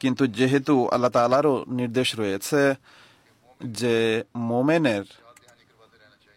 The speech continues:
সর্বদা স্মরণ করাতে থাকা উচিত, এটি তার জন্য উপকারী হয়ে থাকে।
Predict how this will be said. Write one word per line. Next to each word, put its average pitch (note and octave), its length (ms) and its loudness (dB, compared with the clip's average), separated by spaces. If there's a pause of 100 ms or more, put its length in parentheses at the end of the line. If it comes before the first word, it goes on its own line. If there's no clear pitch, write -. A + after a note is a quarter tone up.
(260)
সর্বদা B2+ 760 2 (260)
স্মরণ D3 400 0
করাতে B2+ 380 0
থাকা A#2+ 300 -2
উচিত, C3 380 -2 (1700)
এটি A#2+ 540 -2 (300)
তার A#2 340 2
জন্য B2 460 -2
উপকারী C3+ 500 0
হয়ে G#2+ 240 -4
থাকে। B2+ 460 -2